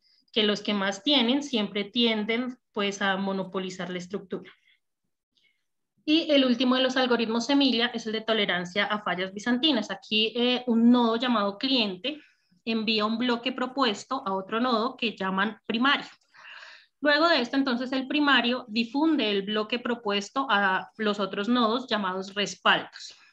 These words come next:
Entonces, si un número determinado de nodos está de acuerdo con el bloque propuesto, simplemente, pues, el bloque se agrega a la cadena de bloques. De lo contrario, pues, el bloque se descarta. La principal limitación de este tipo de consenso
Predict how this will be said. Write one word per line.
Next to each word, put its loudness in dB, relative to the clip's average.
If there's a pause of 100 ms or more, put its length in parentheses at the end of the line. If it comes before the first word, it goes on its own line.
Entonces, -2
si -2
un 4
número 4
determinado 0
de 0
nodos 0
está -4
de 2
acuerdo 0
con 0
el 2
bloque -4
propuesto, -2 (460)
simplemente, 4
pues, -2
el 2
bloque -2
se -2
agrega -2
a 0
la -2
cadena -4
de 0
bloques. -2
De 0
lo 2
contrario, 0
pues, -4
el -6
bloque -8
se -6
descarta. -2 (400)
La 2
principal 0
limitación 0
de -4
este -6
tipo -6
de 0
consenso 0